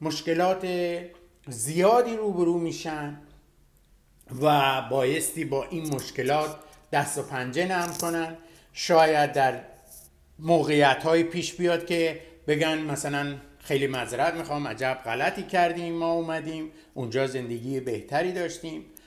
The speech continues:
خب، وقتی که آدم زندگی بهتر داره، خودشو، مخصوصاً اگر سن بالا هم هست،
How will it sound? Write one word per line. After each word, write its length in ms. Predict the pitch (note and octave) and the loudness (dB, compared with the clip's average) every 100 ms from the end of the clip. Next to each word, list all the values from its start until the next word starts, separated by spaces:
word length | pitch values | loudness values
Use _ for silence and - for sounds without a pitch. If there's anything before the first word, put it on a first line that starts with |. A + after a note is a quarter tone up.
| _ | _
خب، 280 | - C4 G#3 | -8 -8 -4
وقتی 260 | A3 G#3+ A#3 | -4 -4 -8
که 140 | G#3 | -2
آدم 280 | F#3+ F#3 F#3 | -2 -2 -6
زندگی 520 | D3+ D#3 D3 D3 F#3+ | -6 -6 -4 -2 -2
بهتر 520 | F#3 C#3+ - C#3+ C3 | -2 -2 -4 -4 -4
داره، 500 | B2 B2+ D3 F3 E3+ E3 - _ _ | -2 -4 -4 -4 -8 -12 -20 _ _
خودشو، 840 | - - E3 E3 D#3+ D#3+ D#3+ D#3 D3+ | -14 -8 -6 -6 -6 -6 -4 -4 -6
مخصوصاً 400 | D3 - C#3+ D3+ | -10 -12 -10 -6
اگر 360 | C#3+ C#3+ C3+ | -6 -4 -6
سن 460 | C3 - G3 G3 D3 | -8 -8 -6 -6 -6
بالا 500 | A#2+ B2 A#2 A#2+ A#2 | -4 -4 -4 -4 -6
هم 100 | G2+ C3+ | -8 -8
هست، 460 | E3 D#3 C#3 - | -6 -8 -10 -14